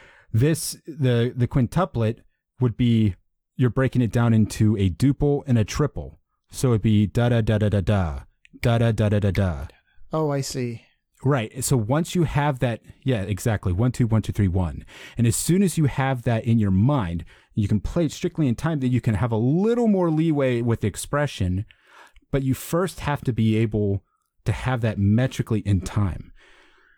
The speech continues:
Speaker 1: And before that, you know, you, there's all these tricks that people will teach. Opportunity one. There's one that I've learned early on. And those are good, but really it's the principle behind that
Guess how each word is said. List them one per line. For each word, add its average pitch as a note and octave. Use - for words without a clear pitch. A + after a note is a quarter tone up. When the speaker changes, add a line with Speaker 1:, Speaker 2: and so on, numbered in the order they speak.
Speaker 1:
And C#3
before E3+
that, G#2+
you -
know, C3
you, B2+
there's B2+
all D#3
these B2+
tricks -
that -
people A2+
will F#2
teach. F2
Opportunity A2
one. F2+
There's G#2+
one A2
that G2
I've G2
learned G2+
early F#2+
on. E2
And C#3+
those E3+
are D3+
good, D3
but C3+
really D3
it's B2+
the -
principle A#2+
behind C#3
that F2